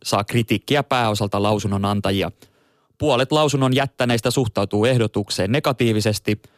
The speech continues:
kolmasosa suopeasti ja loput neutraalisti. Uudistuksen toteutuminen tietäisi kiinteistöveron kohoamista etenkin kasvukeskusten omakotiasukkaille.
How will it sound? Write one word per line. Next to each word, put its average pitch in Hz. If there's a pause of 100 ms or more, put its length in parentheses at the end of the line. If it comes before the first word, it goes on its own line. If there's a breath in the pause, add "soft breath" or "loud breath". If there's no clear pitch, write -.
(160 soft breath)
kolmasosa 113
suopeasti 117
ja 107
loput 113
neutraalisti. 104 (680 soft breath)
Uudistuksen 139
toteutuminen 127
tietäisi 113
kiinteistöveron 117
kohoamista 123
etenkin 113
kasvukeskusten 107
omakotiasukkaille. 101